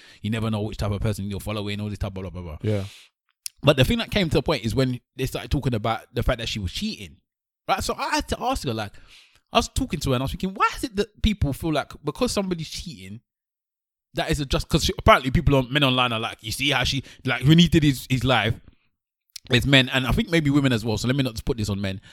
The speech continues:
Speaker 1: that were saying, "You see all the things she's done now, like, you, like as a justification as for the beating."
Speaker 2: Yeah.
Speaker 1: So I'm like in my head, "What if somebody cheated? Is that, is that justification to beat them?"
Speaker 2: So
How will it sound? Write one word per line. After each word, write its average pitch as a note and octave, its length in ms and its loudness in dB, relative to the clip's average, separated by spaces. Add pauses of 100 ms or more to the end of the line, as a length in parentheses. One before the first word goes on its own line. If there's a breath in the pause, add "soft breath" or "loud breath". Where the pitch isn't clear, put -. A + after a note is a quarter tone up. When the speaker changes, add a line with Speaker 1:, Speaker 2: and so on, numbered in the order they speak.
(140)
Speaker 1:
that B2+ 80 0
were A#2+ 80 -2
saying, C3 200 2
"You A#2+ 60 0
see D3 160 -2
all C#3+ 120 4
the C#3+ 80 4
things D3 180 -2
she's B2+ 160 2
done C#3+ 260 2
now, E2+ 220 -6 (260)
like, G#2+ 280 0 (400)
you, B2+ 180 -2 (160)
like D3+ 160 4
as C#3+ 120 4
a B2+ 60 -2
justification C#3+ 580 2
as B2 120 0
for B2+ 100 2
the A#2+ 80 4
beating." A#2+ 400 2 (520 soft breath)
Speaker 2:
Yeah. C#3 180 6
Speaker 1:
So B2 60 4
I'm A2 100 2
like D#4 240 0
in C4 60 0
my C4 100 4
head, C4 240 4
"What B3+ 240 4 (720)
if - 140 6
somebody C4 420 4
cheated? B2+ 560 -4
Is A3 140 2
that, C4+ 180 2 (260)
is A#3+ 140 4
that D4+ 140 0 (420)
justification B3 560 2
to A#3+ 80 0
beat D#4 180 2
them?" F2+ 160 -6 (960 soft breath)
Speaker 2:
So F3+ 440 4